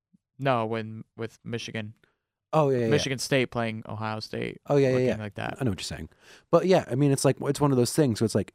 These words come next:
Speaker 2: if Michigan State wants to beat Michigan, they're going to have to play that style of hockey that they're known to play, or that, that, that kind of, that man's game that Cam was talking about.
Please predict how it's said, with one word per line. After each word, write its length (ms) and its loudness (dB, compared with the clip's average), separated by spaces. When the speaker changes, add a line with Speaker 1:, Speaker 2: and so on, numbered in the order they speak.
Speaker 2:
if 200 2
Michigan 460 2
State 360 2
wants 400 2
to 100 2
beat 260 2
Michigan, 520 4
they're 140 6
going 280 4
to 60 0
have 280 2
to 180 0
play 500 2
that 180 2
style 240 4
of 100 -2
hockey 340 0
that 140 -2
they're 120 -6
known 360 -4
to 60 -8
play, 280 0
or 120 4
that, 180 0
that, 240 4
that 140 4
kind 240 4
of, 240 0
that 140 2
man's 380 4
game 180 -4
that 140 -12
Cam 160 -8
was 100 -12
talking 280 -8
about. 240 -12